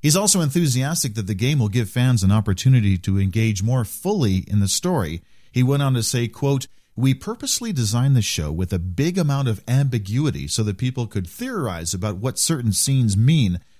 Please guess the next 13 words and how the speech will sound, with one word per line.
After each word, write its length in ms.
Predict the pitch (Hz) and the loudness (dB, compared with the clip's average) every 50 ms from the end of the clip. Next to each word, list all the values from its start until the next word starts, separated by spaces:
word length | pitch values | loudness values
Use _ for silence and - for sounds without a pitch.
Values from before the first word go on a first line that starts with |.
| _ - - | _ -6 -2
This 200 | 98 127 131 - | 0 2 2 2
allows 380 | 131 110 107 104 104 107 104 90 | 2 0 2 2 2 2 2 0
the 80 | 95 87 | -2 -2
fans 420 | - - 117 117 120 117 113 - | -2 0 0 2 2 2 0 0
to 140 | - 107 95 | -2 -4 -4
participate 640 | - 101 101 92 - 156 156 - 131 131 123 110 98 | -4 -6 -6 -4 -2 -2 -2 -2 -2 -2 -4 -2 -2
more 400 | 107 113 117 120 117 113 110 107 | -2 -2 -2 0 -2 -2 -2 -4
fully 500 | 104 - - - 247 262 170 107 90 80 78 - | -4 -4 -4 -4 -2 -2 -2 -2 -2 -4 -6 -4
in 100 | 98 104 | -4 -4
the 60 | 104 | -4
process 560 | - - 117 110 107 104 - - 107 101 - | -2 -4 -4 -2 -2 -2 -2 -2 -2 -2 -2
of 80 | 101 87 | -2 -4
discovery." 600 | 87 90 - - - 165 175 135 92 78 71 | -2 -2 -2 0 0 0 0 -2 -2 -4 -6